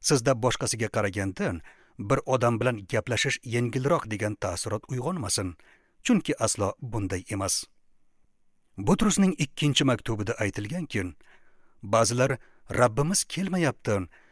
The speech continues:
bergan va'dasini bajarishgan, u kechikyapti", deb o'ylamoqda. Aslida unday emas. U sabr toqat qilyapti.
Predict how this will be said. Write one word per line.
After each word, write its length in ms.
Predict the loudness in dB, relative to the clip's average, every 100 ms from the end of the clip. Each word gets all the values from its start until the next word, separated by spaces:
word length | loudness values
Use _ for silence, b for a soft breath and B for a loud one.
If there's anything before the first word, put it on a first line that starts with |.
| b
bergan 440 | 0 0 2 0 0
va'dasini 420 | 0 0 -2 -2 -2
bajarishgan, 640 | -2 -2 -4 -2 0 -2 -6 b b
u 60 | -6
kechikyapti", 840 | -6 -8 -4 0 0 -2 -2 -2
deb 140 | -2 -4
o'ylamoqda. 680 | -4 -2 -2 -4 -4 -4 -6 _ _ _ _ _ _ _ _ -4
Aslida 340 | -2 -2 -2
unday 340 | -4 -2 -4 -4
emas. 300 | -2 0 -2 -6 _ b b b b -4
U 80 | -2 -2 _ -4
sabr 360 | 0 2 0 -4
toqat 380 | -4 -4 -6
qilyapti. 480 | -8 -6 -6 -6 -6